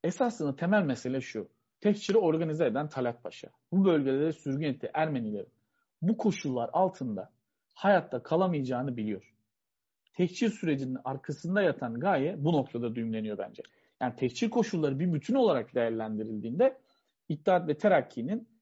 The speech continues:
Ermenilerin topyekün imhasına dönük politikalarındaki bence kasıt ve niyet unsuru ortaya çıkıyor. Altı çizilmesi gereken bir diğer nokta,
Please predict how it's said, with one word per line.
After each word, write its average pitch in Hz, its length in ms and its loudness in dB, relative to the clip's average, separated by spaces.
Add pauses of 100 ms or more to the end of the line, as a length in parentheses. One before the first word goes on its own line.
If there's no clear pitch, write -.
(240)
Ermenilerin 143 600 0
topyekün 185 500 -2
imhasına 147 520 -4
dönük 123 240 -2
politikalarındaki 139 800 -2
bence 147 320 -2
kasıt - 520 -4
ve 131 160 0
niyet 170 260 -2
unsuru 156 560 -2 (960)
ortaya 170 460 2 (420)
çıkıyor. 139 360 0 (1200)
Altı 220 280 2
çizilmesi 220 480 2
gereken 226 360 4
bir 202 100 2
diğer 196 220 2
nokta, 240 440 -2